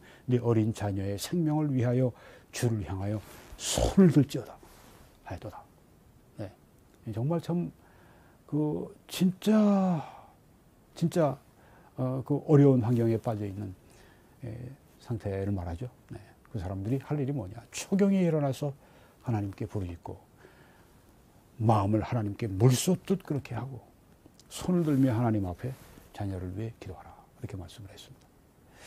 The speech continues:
그리스도인들은 어떤 때에도 결코 포기하지 않습니다.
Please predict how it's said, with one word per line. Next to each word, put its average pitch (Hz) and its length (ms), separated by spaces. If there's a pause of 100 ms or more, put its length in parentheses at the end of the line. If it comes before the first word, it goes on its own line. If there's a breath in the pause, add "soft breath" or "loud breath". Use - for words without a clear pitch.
(320 loud breath)
그리스도인들은 127 720
어떤 110 460
때에도 127 540 (320)
결코 117 320
포기하지 110 400
않습니다. 107 420